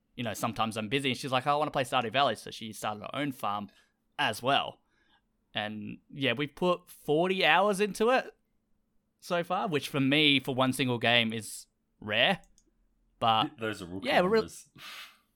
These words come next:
Speaker 1: Yeah, yeah, I know, I can imagine. But we're up to, we're just about to hit winter on the second year.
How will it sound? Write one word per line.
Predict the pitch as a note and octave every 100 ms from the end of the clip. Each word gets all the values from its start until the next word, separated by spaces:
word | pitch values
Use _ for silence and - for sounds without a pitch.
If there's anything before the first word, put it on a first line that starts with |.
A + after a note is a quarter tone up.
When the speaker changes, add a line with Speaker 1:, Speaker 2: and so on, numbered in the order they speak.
| _
Speaker 1:
Yeah, | A#2 A2+ G2+
yeah, | G#2
I | G2
know, | G2
I | F#2 F#2+
can | G#2+
imagine. | G2+ G2+ F#2+ G2+ - _ - - - D3
But | C3 B2+ - -
we're | D#3+
up | E3+ F#3
to, | - F#3+ F3+ F3 E3 - _ _ -
we're | D#3+ D3+
just | B2+ D#3+ -
about | D#3+ D3
to | C#3+
hit | C#3+ B2 A#2+
winter | B2 A2+ A#2+ G#2+ - _
on | A#2+ A2+
the |
second | G#2 - A#2 - A2
year. | G#2 G2 -